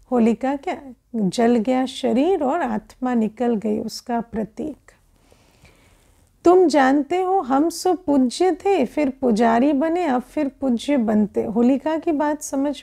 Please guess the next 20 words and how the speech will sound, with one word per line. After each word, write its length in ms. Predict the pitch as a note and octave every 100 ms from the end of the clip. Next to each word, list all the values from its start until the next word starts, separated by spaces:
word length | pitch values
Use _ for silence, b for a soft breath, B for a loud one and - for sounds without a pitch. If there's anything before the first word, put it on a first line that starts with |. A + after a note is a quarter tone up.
| D#4
में 80 | F#4+
आई 160 | B4+
ना? 200 | B3+ A#3 b b b b b _
होलिका 460 | B3+ A#3 B3+ B3+ C#4
में 180 | C#4+ C4
जैसे 340 | C4+ C4 C#4+
कहते 340 | B3 B3+ A#3 A#4+
हैं 60 |
ना, 60 | F#4+
उसके 340 | A#3 - -
ऊपर 220 | B3 C#4
चुनरी 560 | B3 - C4 C4+ C4+ D4
डल 260 | A#3+ B3+ A#3+
गई 200 | C4 C4
तो 140 | C4+
वो 140 | B3+
बच 420 | A3+ G#3+ - - -
गया। 160 | - -
तो 160 | A3+
ऐसे 540 | A3 A#3 - C#4+ G#4